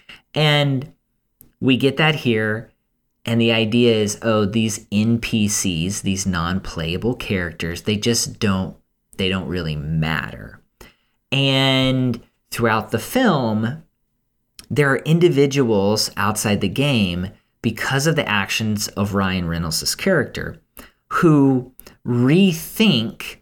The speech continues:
the way they treat these N P C characters. And, and that's kind of fascinating, because at first glance, you're like, "Okay, it's just, it's just kind of this device." You add agency to those,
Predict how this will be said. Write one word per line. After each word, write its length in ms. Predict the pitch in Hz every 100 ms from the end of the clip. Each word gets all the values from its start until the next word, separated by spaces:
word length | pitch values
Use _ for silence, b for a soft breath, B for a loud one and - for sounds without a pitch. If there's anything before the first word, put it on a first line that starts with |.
| _ _
the 100 | 127
way 260 | 117 117 110
they 200 | 120 123
treat 460 | 120 - 104 98 -
these 520 | 90 90 87 - - _
N 220 | 104 104 101
P 200 | 101 95
C 280 | - 87
characters. 720 | 82 - 262 123 - - - - B B B B
And, 320 | 156 160 160
and 140 | 185
that's 180 | 208 254
kind 180 | - 247
of 60 | 240
fascinating, 480 | 269 262 156 127
because 240 | 120 139 120 -
at 140 | 147
first 300 | - 180 165
glance, 220 | 151 135
you're 100 | 127
like, 160 | 107 -
"Okay, 300 | 135 117 104
it's 140 | 101
just, 460 | - 131 123 - - _ _ _ _ _ -
it's 100 | 165
just 160 | 226 -
kind 140 | 214
of 60 | 175
this 160 | 135
device." 540 | 113 101 110 110 104 117
You 100 | 120
add 240 | 113 120
agency 640 | 120 107 104 107 104 113 104
to 220 | - 107
those, 540 | 107 101 101 98 -